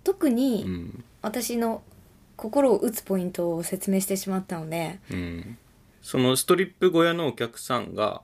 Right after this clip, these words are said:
Speaker 1: はい。
Speaker 2: ストリッパーの方の魅力を語ってる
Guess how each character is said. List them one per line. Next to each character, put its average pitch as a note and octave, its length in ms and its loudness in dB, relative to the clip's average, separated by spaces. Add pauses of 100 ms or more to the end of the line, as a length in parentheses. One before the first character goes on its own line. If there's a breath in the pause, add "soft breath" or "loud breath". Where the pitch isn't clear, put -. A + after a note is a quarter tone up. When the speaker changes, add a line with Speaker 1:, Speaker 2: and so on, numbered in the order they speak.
(120)
Speaker 1:
は C#4 160 -4
い。 - 140 -10 (280)
Speaker 2:
ス - 220 -12
ト C3+ 80 4
リ A#2 140 -2
ッ - 100 -20
パ F#2 80 -2
ー F#2+ 60 -2
の G2 80 -6
方 C3+ 260 -2
の D3 100 0
魅 G2 120 -2
力 G2+ 320 -2
を - 20 -2
語 - 260 -6
っ F#2 80 -6 (300)
て F#2 180 -2
る F2+ 320 -4